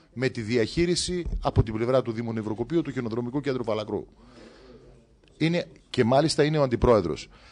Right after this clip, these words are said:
Ε, βεβαίως, ε, να πούμε ότι καθοριστικό ρόλο στην κουβέντα που θα ακολουθήσει, η οποία είναι ενημερωτικού, θα έλεγα, χαρακτήρα, θα είναι του κυρίου Θανάση Τσελεμπή,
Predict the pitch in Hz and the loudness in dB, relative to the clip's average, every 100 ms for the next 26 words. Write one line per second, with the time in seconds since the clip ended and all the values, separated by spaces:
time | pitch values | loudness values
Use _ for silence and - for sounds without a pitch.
0 | - - - 110 120 143 165 160 - - | -20 -20 -10 -4 2 4 6 4 0 -2
1 | 131 123 113 107 113 113 156 156 139 131 | 0 2 2 0 -2 0 0 2 2 2
2 | 120 113 107 - - _ - - - 120 | -2 0 -2 -4 -12 _ -16 -14 -6 -2
3 | 120 110 - 143 156 151 143 - 101 110 | 0 0 0 4 4 4 2 0 -2 0
4 | 139 131 - 107 - 104 87 131 139 - | 0 -2 0 -2 0 -2 -2 0 -2 -2
5 | 175 143 135 143 143 147 - 143 139 131 | 0 -2 0 0 0 -2 0 2 2 2
6 | 123 113 107 104 156 135 - - - _ | 4 2 0 0 2 2 -2 -12 -20 _
7 | _ - 110 110 98 90 92 90 127 170 | _ 2 2 2 -2 -2 -4 -2 0 0
8 | 170 - - - _ _ - 123 113 113 | 0 -10 -20 -20 _ _ -2 2 2 2
9 | 139 165 160 151 143 - - 127 143 127 | 0 -2 -2 0 0 -2 -4 0 0 2
10 | 123 139 - 113 101 135 175 | 0 0 2 2 4 2 2